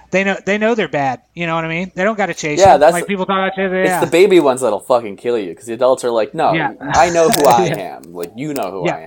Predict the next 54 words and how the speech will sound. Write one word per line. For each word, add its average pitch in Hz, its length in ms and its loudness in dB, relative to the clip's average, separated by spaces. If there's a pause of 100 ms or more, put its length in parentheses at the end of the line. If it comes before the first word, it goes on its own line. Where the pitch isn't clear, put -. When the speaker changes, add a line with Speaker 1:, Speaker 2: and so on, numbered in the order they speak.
(120)
Speaker 2:
am." 73 200 -20
The 107 80 -8
baby 117 240 -2
ones 104 180 -4
Speaker 1:
Yeah. 160 160 -2
Speaker 2:
are, 92 120 -8
they'll 101 380 -6
just 107 260 -12
fucking 101 400 -2
pump 113 280 -8
you 110 120 -6
empty 101 380 -10
with 92 160 -12
venom. 90 360 -10 (200)
Speaker 1:
Dude, 139 420 -4 (220)
dude, 123 320 -6
yes. 117 460 -8 (380)
Yes, 123 440 -8
it's 139 180 -8
terrible. 123 400 -10 (540)
And, 170 220 -4
uh, 160 240 0 (100)
and 160 240 -6
as 170 200 -4
a 156 40 -16
matter 165 180 -4
of 156 80 -8
fact, 165 240 -4
I 160 80 -4
would, 151 240 -8
I 156 80 -4
would 151 140 -8
much, 151 480 -6
if 151 120 -10
I 151 100 -4
ever 156 140 -6
did 147 260 -6
snake 135 280 -10
stuff - 220 -10
again, 139 160 -10
I - 20 -8
would - 160 -14
much, 175 140 -6 (120)
much 175 320 -6
rather 156 300 -4
work 139 220 -8
with 135 100 -20
cottonmouths 131 540 -6
than, 135 100 -8
like, 127 200 -8
water 120 260 -8
snakes, 117 420 -12
like 123 160 -12
Nerodia. 117 480 -8